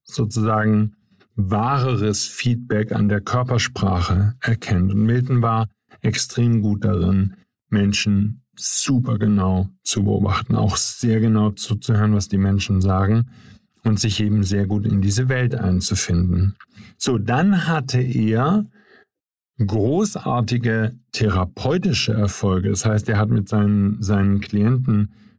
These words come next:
ganz großartige Dinge erreicht und unglaubliche Fortschritte geschafft, die andere Therapeuten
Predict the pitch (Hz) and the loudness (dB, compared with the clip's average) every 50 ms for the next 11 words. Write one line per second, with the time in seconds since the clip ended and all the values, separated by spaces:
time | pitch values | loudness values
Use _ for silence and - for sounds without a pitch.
0 | _ - 151 160 175 165 - - - - - 113 135 156 139 - - 135 131 120 | _ -4 0 0 0 0 -2 -4 -8 -6 -2 -2 0 0 0 -2 -2 -2 0 0
1 | 101 113 113 107 107 92 95 123 127 131 127 117 113 113 107 92 - 101 95 95 | 0 0 -2 -2 -2 -2 -2 0 0 2 2 2 0 0 -2 -2 0 0 0 2
2 | 98 98 92 - - - - 107 107 107 104 - - - _ _ _ _ _ _ | 2 0 -2 -4 -6 -4 0 0 2 2 0 -2 -6 -18 _ _ _ _ _ _
3 | _ _ _ _ _ - 139 143 147 143 135 - 127 120 120 139 139 139 131 120 | _ _ _ _ _ -4 -2 0 0 0 0 0 0 0 0 0 -2 -2 -2 -2
4 | - - 107 - - 117 117 117 107 - - - 110 101 - 107 98 110 104 - | 0 -2 -2 -2 -2 -2 -2 0 -2 -2 -2 -2 -2 -2 -2 -2 -2 -2 -2 -2
5 | - 107 104 104 101 - - - - - - - _ _ _ - 131 - - - | 0 0 0 0 0 -2 -6 -10 -20 -20 -20 -20 _ _ _ -2 -2 -2 -2 -2
6 | - 180 143 160 160 170 - 135 - 127 131 117 113 110 104 101 - - - 104 | -2 0 2 2 2 0 0 -2 -2 0 0 2 2 2 2 0 -2 -2 0 0
7 | 101 104 104 - - 104 104 107 104 208 | 0 0 0 0 0 2 2 2 0 -4